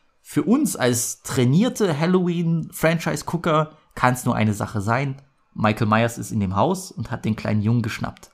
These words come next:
So. Und Corey macht sich auf die Suche nach dem kleinen Jungen. Er sieht auch, das Messer ist verschwunden, was auf dem, was auf dem Küchentisch lag. Also alles, was uns präsentiert wird, spricht nur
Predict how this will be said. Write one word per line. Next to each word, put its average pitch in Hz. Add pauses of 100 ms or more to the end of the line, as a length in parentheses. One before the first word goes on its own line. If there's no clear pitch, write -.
(100)
So. 107 (480)
Und 120
Corey 160
macht 139
sich -
auf -
die 117
Suche 156
nach 120
dem 117
kleinen 107
Jungen. 185
Er 113
sieht 143
auch, -
das -
Messer 156
ist -
verschwunden, 185
was -
auf 156
dem, 151 (380)
was 135
auf 170
dem 131
Küchentisch 160
lag. 139
Also 120 (420)
alles, 185
was 139
uns 165
präsentiert 131
wird, 151
spricht -
nur 214